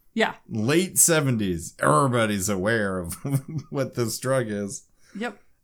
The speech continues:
Speaker 2: Anyway, fantastic stuff. Um, so we talked about the kids. We talked about the weed car. What else do you wanna sort of hit?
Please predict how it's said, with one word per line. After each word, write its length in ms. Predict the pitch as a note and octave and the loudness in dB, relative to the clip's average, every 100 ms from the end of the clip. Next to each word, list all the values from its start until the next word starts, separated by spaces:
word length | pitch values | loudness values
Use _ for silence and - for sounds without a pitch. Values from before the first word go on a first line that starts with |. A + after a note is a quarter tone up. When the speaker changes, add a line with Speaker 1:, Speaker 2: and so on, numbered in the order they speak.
| - | -6
Speaker 2:
Anyway, 440 | C3 A#2 G2+ F2+ - _ - | 0 0 0 -2 -6 _ -4
fantastic 960 | E3 E3 D#3+ D#3 C#3 D3+ C#3+ C3+ C#3+ | 2 4 4 0 0 0 0 -2 -4
stuff. 560 | C#3 D3 C3+ B2+ B2+ - _ _ _ _ _ _ _ - | -4 0 0 0 -6 -14 _ _ _ _ _ _ _ -2
Um, 960 | D#3+ D3+ D3+ D3 D3 D3 D3 D3 D3 - _ - | 2 4 2 2 2 0 0 -4 -8 -14 _ -4
so 120 | E3 | 0
we 60 | C#3+ | 2
talked 260 | F3 E3+ | 2 2
about 160 | F3+ F3 | 0 -2
the 80 | E3+ | -2
kids. 720 | F3+ E3+ D#3 D#3+ D#3 - - | 0 2 2 0 -2 -6 -6
We 80 | B2 | -4
talked 320 | C#3+ B2+ - | -4 -4 -6
about 240 | C3+ B2+ | -8 -6
the 80 | A#2 | -6
weed 500 | B2+ D#3+ E3+ E3 D#3 | 0 2 4 2 0
car. 720 | F#3 D3 C#3 C3 B2+ C#3 C#3+ - _ _ _ _ _ _ C3 | -2 0 2 0 0 0 -4 -10 _ _ _ _ _ _ 0
What 120 | D3 | 2
else 180 | D3+ - | 2 0
do 60 | |
you 80 | B2+ | 0
wanna 500 | G#2 F#2+ F2 E2 G2 - | 0 -2 -2 -4 -8 -8
sort 240 | - F#2 | -6 -6
of 80 | E2+ | -4
hit? 260 | F2+ E2 | -6 -8